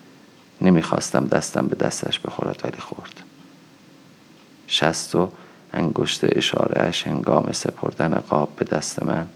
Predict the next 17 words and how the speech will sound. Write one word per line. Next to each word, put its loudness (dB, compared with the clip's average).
به 2
پشت -2
دستم -2
کشیده -6
شد. -6
زبر 2
و 2
خشن -2
و 0
به 0
نظر 2
من 0
مردانه 0
بود. -20
از 2
حرکت 2
او 4